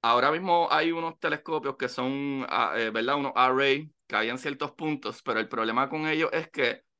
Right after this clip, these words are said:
el telescopio de Arecibo tenía una particularidad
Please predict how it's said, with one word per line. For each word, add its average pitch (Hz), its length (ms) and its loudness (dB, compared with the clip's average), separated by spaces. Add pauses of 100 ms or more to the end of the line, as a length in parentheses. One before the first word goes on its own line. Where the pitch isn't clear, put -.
(400)
el 127 240 2
telescopio 123 520 0
de 151 80 4
Arecibo 156 460 0
tenía 120 320 0
una 139 220 -2
particularidad 143 880 -2